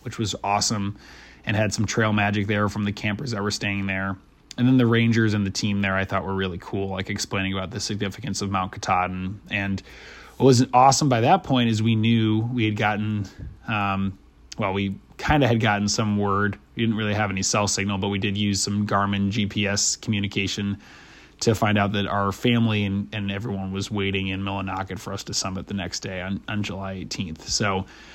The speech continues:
that was really cool. Getting the card saying you're about to summit the next day was really cool. I know we're, we'll probably talk about that in, in another episode, but,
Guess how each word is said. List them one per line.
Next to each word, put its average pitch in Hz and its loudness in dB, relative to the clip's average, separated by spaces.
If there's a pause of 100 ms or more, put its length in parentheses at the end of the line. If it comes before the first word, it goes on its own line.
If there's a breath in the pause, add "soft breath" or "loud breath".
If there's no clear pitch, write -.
(200 loud breath)
that 127 8
was 131 6
really 131 8
cool. 127 6
Getting 123 6
the 120 4
card 113 2 (180)
saying 110 -2
you're 107 0
about 104 0
to 101 -4
summit 110 0
the 107 -4
next 107 -4
day 107 -2
was 104 0
really 104 -2
cool. 104 0 (100)
I 113 -4
know 110 2
we're, 104 0
we'll 110 -6
probably 104 -4
talk 101 -2
about 101 -4
that 98 -4
in, 101 -4
in 107 -4
another 101 -4
episode, 98 -6
but, 92 -4